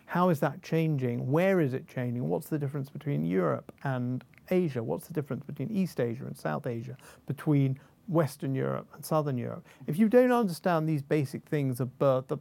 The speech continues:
most fundamental human events, which are births and deaths, um, then you can't really understand the world around you. So my hope is, by having written the book,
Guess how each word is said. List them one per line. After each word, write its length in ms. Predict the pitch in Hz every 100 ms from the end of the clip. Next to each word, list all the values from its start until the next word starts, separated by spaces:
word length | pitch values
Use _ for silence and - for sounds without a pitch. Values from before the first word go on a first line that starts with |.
| -
most 260 | 190 175 -
fundamental 540 | 240 202 175 170 147
human 560 | 143 - 151 143 127 135 - -
events, 520 | 151 156 175 135 -
which 160 | 139 -
are 60 | 131
births 480 | 143 135 123 -
and 160 | 127 123
deaths, 540 | 135 123 - - - - - - _ -
um, 380 | 151 147 147 151 - _ -
then 160 | 180
you 100 | 175
can't 340 | 170 - 202 143
really 260 | 156 156 147
understand 460 | 127 127 135 123
the 20 | 127
world 320 | 131 127 131
around 400 | 123 131 127 120
you. 160 | 113 139
So 200 | 156 156
my 180 | 156
hope 380 | 151 - 208 -
is, 340 | 117 117 123 - - _ -
by 100 | 127
having 320 | 196 190 139
written 300 | 117 - 113
the 40 |
book, 380 | 113 120 120